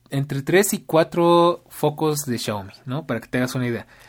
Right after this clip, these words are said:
no necesitan un puente, que no funcionan exactamente igual porque dependen al cien por ciento del Wi-Fi de tu casa y de que tu router sea bueno. Pero bueno, sigo, sigo insistiendo en que para mí personalmente no es la mejor solución.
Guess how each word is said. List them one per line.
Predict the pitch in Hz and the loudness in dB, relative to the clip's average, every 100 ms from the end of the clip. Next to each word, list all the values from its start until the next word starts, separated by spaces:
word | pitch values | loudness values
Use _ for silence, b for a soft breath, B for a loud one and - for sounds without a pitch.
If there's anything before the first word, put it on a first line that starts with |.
| b b 135 | b b 2
no | 151 | 2
necesitan | 160 147 - 147 131 | 0 -2 -6 -4 -2
un | 131 127 | -2 -2
puente, | 165 170 175 175 | -2 0 0 -2
que | - 147 143 | -2 -2 2
no | 185 | 2
funcionan | 233 233 240 233 | 2 2 2 2
exactamente | 214 214 - 208 202 185 | 0 -2 -2 -2 0 0
igual | 160 165 | 2 0
porque | 170 147 | -2 -2
dependen | 123 127 135 151 | -2 0 0 0
al | 139 117 | 0 0
cien | 131 131 | 0 -2
por | 139 135 | -2 -4
ciento | 135 127 135 | -2 -2 -2
del | 120 113 | -2 -2
Wi-Fi | 120 127 127 127 | 0 0 0 0
de | 131 | 0
tu | 127 113 | -2 -4
casa | 123 127 143 | -2 0 -2
y | |
de | 117 | -2
que | - | -4
tu | 117 | -4
router | 113 120 123 113 | -2 -2 -4 -2
sea | 120 | 0
bueno. | 123 143 196 B B B B B B B B B _ _ - | 2 2 0 B B B B B B B B B _ _ 2
Pero | 170 165 170 170 165 160 | 4 6 6 6 4 2
bueno, | 170 180 131 | 4 4 2
sigo, | - 185 214 175 | 0 2 2 -2
sigo | - 202 | -4 -4
insistiendo | 208 - 160 165 175 | -4 -2 -2 0 -2
en | 160 | -2
que | 127 127 | -2 -2
para | - 127 127 | 4 6 6
mí | 127 165 220 | 6 2 0
personalmente | 160 131 131 131 131 139 156 | 0 -2 -2 -2 -2 -2 -2
no | 143 127 | -2 -2
es | 127 | -2
la | 123 | -4
mejor | 110 110 110 107 | -6 -8 -8 -8
solución. | - 110 - 98 | -6 -6 -6 -10